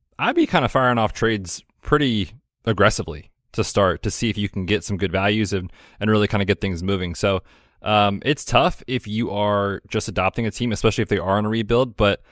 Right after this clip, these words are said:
I think if you are embracing that, like, you know, you gotta get a couple of blue chip guys. And if you don't have that, being able to take some shots, get rookie picks, and really try to think about that, you know,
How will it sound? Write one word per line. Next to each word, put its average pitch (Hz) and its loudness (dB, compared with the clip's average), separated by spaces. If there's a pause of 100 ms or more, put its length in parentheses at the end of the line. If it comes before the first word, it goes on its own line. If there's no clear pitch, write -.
(280)
I 107 2
think - -2
if - -8
you 107 2
are 110 6
embracing 104 -2
that, 131 0
like, 104 -6 (360)
you 120 -6
know, 104 -4
you 95 -10
gotta 113 4 (360)
get 120 4
a - 0
couple 120 4
of 98 0
blue 104 0
chip 101 -2
guys. 110 4
And 123 -2
if 110 -6
you 101 -6
don't 104 0
have 95 0
that, 135 4 (720)
being 127 4
able 113 4
to 98 0 (600)
take 127 2
some 120 -2
shots, 95 2
get 120 2
rookie 101 -2
picks, - -2
and 98 -4
really 113 2
try - 0
to 92 -2
think 101 -4
about 90 -2
that, 90 2 (160)
you 92 -8
know, 80 -8